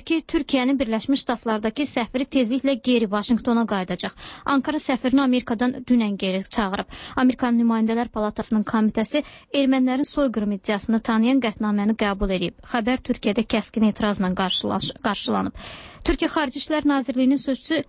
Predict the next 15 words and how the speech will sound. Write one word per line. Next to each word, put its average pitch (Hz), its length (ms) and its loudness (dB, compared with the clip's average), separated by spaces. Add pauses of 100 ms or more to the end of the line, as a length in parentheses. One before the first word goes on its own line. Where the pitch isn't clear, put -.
(100)
Levent 277 380 0
Bilmən 262 360 0
deyib 247 220 -2
ki, 311 160 -4
səfiri 269 460 0
məsləhətləşmələr 254 840 -2
üçün 214 160 -2
çağırıblar. 196 560 -4 (300)
Bu, 302 180 4
səfirin 254 560 0
ümumiyyətlə 233 540 2
geri 220 220 -2
çağırılması 214 600 -4
demək 208 420 0
deyil. 202 220 0